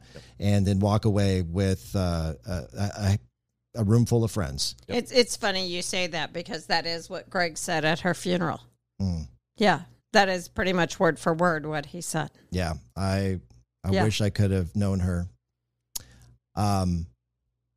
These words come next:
Speaker 1: it did bring us together, and, and for that I am, um, I know it feels kind of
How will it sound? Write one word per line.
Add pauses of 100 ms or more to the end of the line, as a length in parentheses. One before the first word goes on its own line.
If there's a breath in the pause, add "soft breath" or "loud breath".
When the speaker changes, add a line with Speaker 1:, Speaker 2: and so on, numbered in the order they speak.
(300)
Speaker 1:
it
did
bring
us
together, (220)
and,
and
for
that
I
am, (240)
um, (160)
I
know
it (160)
feels
kind
of